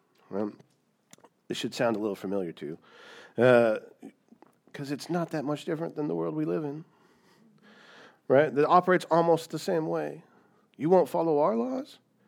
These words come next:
You won't worship who or what we say you should worship?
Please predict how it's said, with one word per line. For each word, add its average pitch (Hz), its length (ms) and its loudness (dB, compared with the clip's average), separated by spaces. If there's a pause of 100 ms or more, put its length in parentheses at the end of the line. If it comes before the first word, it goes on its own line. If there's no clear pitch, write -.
(320)
You 139 120 6
won't 190 140 8
worship 156 320 2
who 185 180 4
or 160 80 6
what 151 240 4
we 160 120 0
say 160 240 -2
you 170 120 -2
should 139 180 -2
worship? 202 420 -6